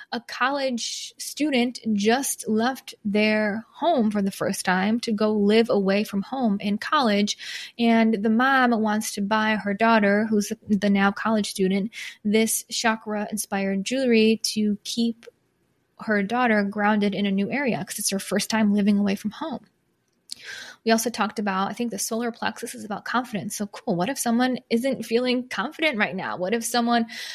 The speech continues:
recent-, like, something happened to them that they're not confident about? What if someone got a new job and they're not feeling very confident? They're a little in over their head. Or what if someone,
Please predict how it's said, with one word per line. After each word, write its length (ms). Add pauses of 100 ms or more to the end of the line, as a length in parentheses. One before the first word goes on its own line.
(200)
recent-, 420
like, 140
something 260
happened 380
to 80
them 140
that 120
they're 100
not 240
confident 480
about? 220
What 120
if 80
someone 340
got 180
a 60
new 160
job 400
and 100
they're 100
not 220
feeling 320
very 160
confident? 520
They're 100
a 60
little 200
in 160
over 220
their 140
head. 420 (480)
Or 560
what 180
if 100
someone, 800